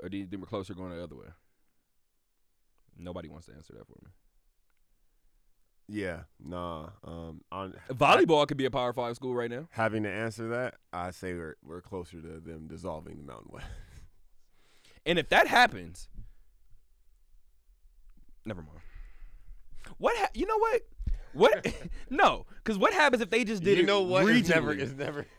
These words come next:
Speaker 1: Because
Speaker 2: it's
Speaker 1: what
Speaker 2: never
Speaker 1: happens if they just did it regionally? And they just, like, all the West Coast schools gotta play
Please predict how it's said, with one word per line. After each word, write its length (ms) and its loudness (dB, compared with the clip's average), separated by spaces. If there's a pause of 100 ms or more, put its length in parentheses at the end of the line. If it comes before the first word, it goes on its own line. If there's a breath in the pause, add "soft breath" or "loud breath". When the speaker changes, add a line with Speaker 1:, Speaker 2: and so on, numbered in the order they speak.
Speaker 1:
Because 240 8
Speaker 2:
it's 80 6
Speaker 1:
what 60 10
Speaker 2:
never 120 6
Speaker 1:
happens 200 6
if 80 -2
they 100 4
just 140 -4
did 100 4
it 60 0
regionally? 540 -4 (720)
And 140 4
they 100 10
just, 160 4
like, 220 8
all 220 10
the 60 10
West 260 4
Coast 260 0
schools 460 -2
gotta 300 2
play 520 -2